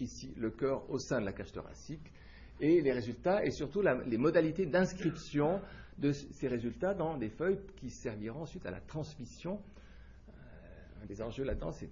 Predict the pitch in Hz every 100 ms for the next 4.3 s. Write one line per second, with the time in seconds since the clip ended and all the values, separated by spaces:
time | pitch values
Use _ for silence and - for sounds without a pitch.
0 | - 127 139 160 117 - 127 - 156 165
1 | - - - 165 135 110 131 90 65 69
2 | 107 - - 180 - 90 - 143 101 95
3 | 98 113 143 185 147 - - - - -
4 | - - 57